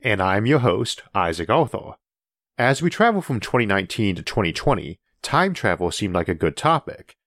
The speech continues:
and I figured we'd start by discussing why we don't think it can work under known physics, then talk about what the implications would be if it turned out we were wrong. Of course, the thing I always take as the biggest proof time travel isn't possible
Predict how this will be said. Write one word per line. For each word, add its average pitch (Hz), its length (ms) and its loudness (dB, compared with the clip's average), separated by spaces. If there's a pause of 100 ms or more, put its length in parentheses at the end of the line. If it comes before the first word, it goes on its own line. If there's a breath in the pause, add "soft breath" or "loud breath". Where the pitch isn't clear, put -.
(240)
and 123 100 2
I 143 80 6
figured 208 280 -2
we'd 120 180 0
start 107 260 2
by 98 140 2
discussing 92 580 -2
why 101 220 2
we 104 120 0
don't 98 220 0
think 95 140 -2
it 95 100 -2
can 85 180 -6
work 101 460 2
under 98 280 2
known 139 320 2
physics, - 580 -6 (240)
then 156 300 2
talk 180 260 -2
about 131 180 0
what 113 140 2
the 104 160 -2
implications 98 680 0
would 90 140 2
be 82 380 -2
if 104 140 0
it 101 100 -2
turned 101 280 0
out 87 440 0
we 95 180 0
were 80 220 0
wrong. 101 560 0 (580)
Of 135 140 2
course, 180 280 4
the 143 60 0
thing 208 220 0
I 170 100 4
always 123 260 4
take 123 220 2
as 101 140 -2
the 98 80 -2
biggest 98 460 0
proof - 280 2
time 110 280 0
travel 95 320 -2
isn't 95 260 -4
possible - 640 -2